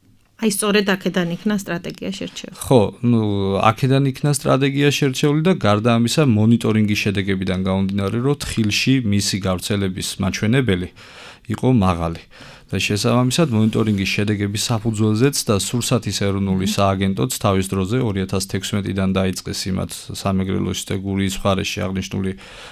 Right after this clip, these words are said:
Speaker 2: მავნებლის მონიტორინგი ჩვენ შეუერთით წელს და წელს განხორციელდა აჭარაში და იმათი რეკომენდაციითაც და საერთაშორისო ექსპერტების და სპეციალისტების რეკომენდაციითაც, სადაც ადრე იყო დაფიქსირებული ეს მავნებელი და იმ ხალხს ჰქონდა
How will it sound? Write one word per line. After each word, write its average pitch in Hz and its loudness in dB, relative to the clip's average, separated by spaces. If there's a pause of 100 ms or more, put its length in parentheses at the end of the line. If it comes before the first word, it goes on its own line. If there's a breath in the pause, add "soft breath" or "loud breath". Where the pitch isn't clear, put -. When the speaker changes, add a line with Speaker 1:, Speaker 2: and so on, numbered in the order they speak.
Speaker 2:
მავნებლის 95 0
მონიტორინგი 95 2
ჩვენ 98 0
შეუერთით 95 -2
წელს 127 2
და 98 -2
წელს 90 -4
განხორციელდა 95 -2
აჭარაში 107 0
და 92 -6 (500 loud breath)
იმათი 127 6
რეკომენდაციითაც 104 2
და - 2
საერთაშორისო 98 -2
ექსპერტების 92 -4
და 90 -6
სპეციალისტების 98 -2
რეკომენდაციითაც, 98 -2
სადაც 95 -2
ადრე 98 2
იყო 98 -4
დაფიქსირებული 95 -4
ეს 92 -6
მავნებელი 95 -4
და 95 -6
იმ 98 -4
ხალხს 95 -6
ჰქონდა 101 0